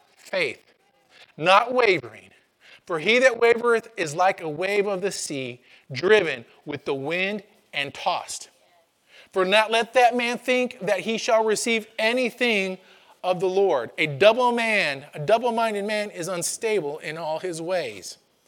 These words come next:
Let the brother of low degree rejoice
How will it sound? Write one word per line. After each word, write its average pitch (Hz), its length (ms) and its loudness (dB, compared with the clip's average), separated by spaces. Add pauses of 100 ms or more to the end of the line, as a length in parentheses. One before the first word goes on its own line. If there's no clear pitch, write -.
(1900)
Let 220 220 0
the 254 80 6
brother 262 380 6
of 226 160 6
low 226 300 6
degree 208 600 -2
rejoice 190 600 0